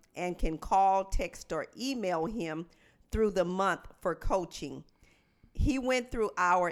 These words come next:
entire budget and made some awesome changes we wouldn't have made on our own. We have outlined our goals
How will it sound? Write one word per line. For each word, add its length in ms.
entire 720
budget 540
and 180
made 260
some 240
awesome 540
changes 680
we 180
wouldn't 380
have 180
made 560
on 160
our 240
own. 440
We 300
have 240
outlined 840
our 200
goals 720